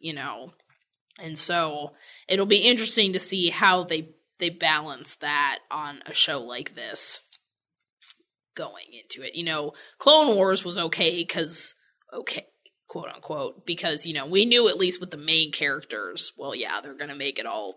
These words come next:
to Revenge of the Sith, so, aside from Ahsoka. <laughs> But, um, so, yeah, I don't know. I don't, that's kind of what makes me feel like we probably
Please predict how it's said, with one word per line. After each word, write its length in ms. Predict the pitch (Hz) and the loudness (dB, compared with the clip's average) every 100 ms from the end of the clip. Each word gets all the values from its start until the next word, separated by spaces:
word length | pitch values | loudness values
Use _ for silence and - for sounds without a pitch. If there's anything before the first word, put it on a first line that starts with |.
| - | -10
to 100 | 104 | -10
Revenge 420 | 92 - 110 - | -10 -10 -8 -10
of 80 | 95 | -8
the 120 | - | -4
Sith, 380 | - - - - | -4 -4 -10 -6
so, 480 | - - 53 69 - _ _ _ _ _ _ _ - | -6 -6 -8 -10 -14 _ _ _ _ _ _ _ -8
aside 320 | 185 196 170 | 0 2 0
from 160 | 165 151 | -4 -4
Ahsoka. 560 | - 131 87 80 76 - - - | -2 -2 -4 -10 -10 -12 -20 -14
<laughs> 140 | - - - _ - _ - - - 165 | -14 -14 -20 _ -20 _ -20 -20 -20 -10
But, 380 | 170 165 151 - _ _ _ _ _ _ _ _ _ _ _ _ - _ | -2 0 0 -6 _ _ _ _ _ _ _ _ _ _ _ _ -20 _
um, 360 | 185 175 - - - _ _ _ _ _ _ _ _ _ - - - _ | -4 -4 -6 -12 -20 _ _ _ _ _ _ _ _ _ -20 -20 -20 _
so, 380 | - 196 190 185 - - - | 2 4 4 2 -8 -12 2
yeah, 300 | 285 254 254 - - - - - _ _ _ - | 6 6 4 -2 -20 -20 -20 -20 _ _ _ -4
I 120 | 185 | -2
don't 160 | 180 160 | -2 -4
know. 240 | 131 131 - - | -10 -14 -18 -14
I 100 | 170 | -8
don't, 400 | 180 170 165 - _ - - _ | -6 -6 -8 -14 _ -20 -20 _
that's 160 | - 269 | 2 6
kind 160 | 440 466 | 8 8
of 60 | 415 | 8
what 180 | 294 226 | 8 8
makes 240 | 226 226 | 6 6
me 120 | 226 | 2
feel 480 | - - 196 202 202 | 0 2 6 6 6
like 280 | 185 165 165 | 4 4 2
we 100 | 175 | -6
probably 800 | - 208 190 190 180 170 147 | -2 0 2 2 2 0 -4